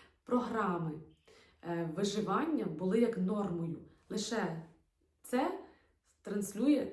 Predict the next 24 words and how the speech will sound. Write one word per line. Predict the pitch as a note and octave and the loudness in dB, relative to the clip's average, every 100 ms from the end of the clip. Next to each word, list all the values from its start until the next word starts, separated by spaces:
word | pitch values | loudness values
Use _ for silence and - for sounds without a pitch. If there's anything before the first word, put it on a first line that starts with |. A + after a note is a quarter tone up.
| - | -8
оцей | - G3+ G3+ | -6 -4 -2
дефіцит. | G#3 - F#3+ E3+ D#3+ - - - - | -4 -6 -6 -4 -4 -6 -14 -20 -14
Але | - G#3+ A#3+ | 0 6 8
якщо | A#3+ - C4+ A#3 | 8 4 0 2
ми | A3+ | 2
дозволяємо | A#3 A#3 A3+ B3+ A#3+ G#3+ F#3 F3+ | 2 2 4 4 6 4 2 0
собі | - G#3 F#3+ F#3 - - - | -4 -4 -2 0 -2 -6 -16
заходити | - F#3+ G#3 - F#3+ | -10 -4 -2 -2 -2
глибше | - F3+ B3 - - F#3+ - - - - _ _ | 0 2 2 0 -6 -6 -8 -16 -20 -20 _ _
і | A3 | -4
бачити, | G3+ - F#3+ A3+ A#3 G3 - - - - - _ - - - - - | -4 0 2 4 2 -2 -4 -6 -10 -20 -20 _ -20 -20 -20 -20 -16
що | - - | -10 -4
насправді | G#3+ F#3 - A3+ A3 G3+ F#3 - E3+ | -2 -2 0 2 2 2 0 -4 -10
в | F3 | -6
історії | G3+ - A#3 A3 | -6 0 2 4
нашого | F#3+ G3 F#3+ F#3+ | 2 2 -2 0
роду | G#3+ F3+ | 0 0
були | F#3 F3+ C4+ D4 | 0 2 4 4
ці | C#4 C4 | 4 0
всі | - A3 | -6 -6
ситуації, | - - G#3 F3+ F3 - - - - F3 | -8 -4 0 0 0 -6 -10 -12 -12 -4
ми | F3+ | 0
їх | F#3+ - | 0 0
приймаємо, | C#4+ C#4+ C4 A3+ F#3 F3 D#3 D#3+ | 2 2 4 2 2 0 -2 -8